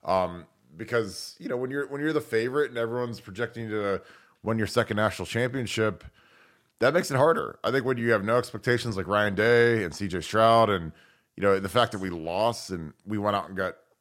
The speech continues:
thumped and these kids have been beat down and these kids are angry and these kids have been practicing in a, a very nasty way. I mean, it's been a nasty disposition because, you know, when, when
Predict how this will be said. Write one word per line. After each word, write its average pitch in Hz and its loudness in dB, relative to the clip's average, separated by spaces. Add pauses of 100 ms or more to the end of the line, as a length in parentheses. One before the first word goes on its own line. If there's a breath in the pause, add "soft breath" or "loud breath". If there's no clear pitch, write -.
thumped 110 -4
and 85 -6
these 95 -4
kids 101 -2
have 98 -2
been 85 -2
beat 104 -6
down 104 0
and 87 -6
these 76 -12
kids 80 -6
are 71 -12
angry 107 -2
and 90 -2
these 87 -6
kids 90 -4
have 82 -8 (380 soft breath)
been 107 0
practicing 110 0
in 95 0
a, 85 0 (440 soft breath)
a 95 -8
very 107 4
nasty 87 -2
way. 90 0
I - 2
mean, 95 -2
it's 92 -4
been 104 0
a 90 -2
nasty 90 -4
disposition 98 -6
because, 98 0 (500 soft breath)
you 294 2
know, 120 4
when, 135 2
when 139 4